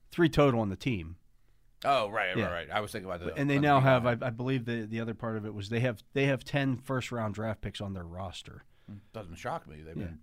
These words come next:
Speaker 2: bad forever, and they had multiple
Speaker 1: But, like,
Speaker 2: firsts and
Speaker 1: yeah,
Speaker 2: right, right,
Speaker 1: but
Speaker 2: right.
Speaker 1: only, like, four of them were, were actually drafted by them.
Speaker 2: R-, okay.
Speaker 1: <laughs>
Speaker 2: I see what you're saying. I mean, Njoku and, uh, obviously Mayfield, and I, I see what you're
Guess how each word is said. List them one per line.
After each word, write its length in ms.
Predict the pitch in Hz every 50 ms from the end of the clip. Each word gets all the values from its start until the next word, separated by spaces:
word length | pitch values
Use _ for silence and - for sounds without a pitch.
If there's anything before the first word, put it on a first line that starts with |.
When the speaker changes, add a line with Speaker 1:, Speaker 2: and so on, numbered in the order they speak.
| - -
Speaker 2:
bad 300 | 104 107 110 110 104 -
forever, 380 | 107 104 104 110 107 107 104 101
and 80 | 98
they 80 | 98 95
had 160 | 104 98 95
multiple 420 | 92 101 101 101 95 - 92 90 - -
Speaker 1:
But, 180 | 101 147 139
like, 200 | 127 131 117 -
Speaker 2:
firsts 40 | -
and 80 | 131 127
Speaker 1:
yeah, 140 | 104 90
Speaker 2:
right, 280 | 87 - 107 113 98 90
right, 80 | 95 92
Speaker 1:
but 80 | 131
Speaker 2:
right. 60 | 135
Speaker 1:
only, 160 | 143 139 123 113
like, 160 | 110 107 104 - - - _
four 260 | - - 127 135 131
of 80 | 120 104
them 140 | 98 104 98
were, 160 | 98 92 92 87 - -
were 200 | 113 104 104 110
actually 280 | 113 113 107 - 104 101
drafted 360 | 98 113 113 101 - 110 92
by 140 | 87 92 92
them. 320 | 98 107 101 87 87 90 - 95 95 113
Speaker 2:
R-, 100 | 120 113
okay. 200 | 120 117 - 120
Speaker 1:
<laughs> 240 | 107 143 - - -
Speaker 2:
I 60 | 196
see 160 | - 214 196 - -
what 260 | 190 - 113 - -
you're 100 | 214 92
saying. 280 | - - 101 87 87 - - - - - - -
I 80 | 92
mean, 80 | 95 95 98 90
Njoku 600 | 85 101 95 90 87 90 92 87 85 85 85 85 82
and, 160 | 82 85 85
uh, 120 | 80 95 - 57
obviously 320 | 87 92 90 90 85 104 90
Mayfield, 580 | 85 87 85 82 85 87 85 82 80 78 80
and 300 | 76 78 76 76 78 80 78 - - 95 90 -
I, 40 | 101
I 40 | 101
see 140 | - 101
what 60 | 98 85
you're 80 | 76